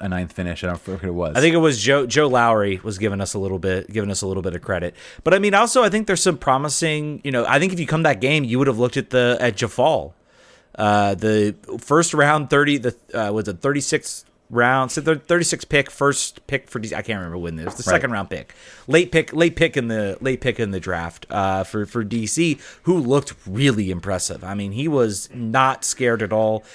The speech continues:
Speaker 2: against kind of more reserved lineup for D C, but certainly, um, certainly, certainly looked like he's earned that contract. Um, and I think that might be, this might be it for Kamari Smith. I don't know if he's been
Speaker 1: He
Speaker 2: injured
Speaker 1: was.
Speaker 2: or not.
Speaker 1: He got injured in the New York
Speaker 2: Okay.
Speaker 1: game. Yep.
Speaker 2: Yep. So,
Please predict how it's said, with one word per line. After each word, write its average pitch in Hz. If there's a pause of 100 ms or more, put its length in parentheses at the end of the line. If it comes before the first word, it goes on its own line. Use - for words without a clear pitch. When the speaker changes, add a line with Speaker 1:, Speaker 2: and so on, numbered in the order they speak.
(180)
Speaker 2:
against 175 (180)
kind 208
of 196
more 190
reserved 156
lineup 151
for 151
D 139
C, 143
but 127
certainly, 117
um, 98
certainly, 131 (580)
certainly 202
looked 185
like 180
he's 147
earned 139
that 120
contract. 101
Um, 92
and 104
I 110
think 139
that 147
might 135
be, 120 (240)
this 147
might 208
be 170
it 165
for 147
Kamari 123
Smith. 107
I 117
don't 139
know 147
if 127
he's 120
been 107
Speaker 1:
He 117
Speaker 2:
injured 113
Speaker 1:
was. 139
Speaker 2:
or 139
not. 135
Speaker 1:
He 117
got 110
injured 113
in 107
the 104
New 101
York 95
Speaker 2:
Okay. 110
Speaker 1:
game. 82
Yep. 92 (1000)
Speaker 2:
Yep. -
So, 92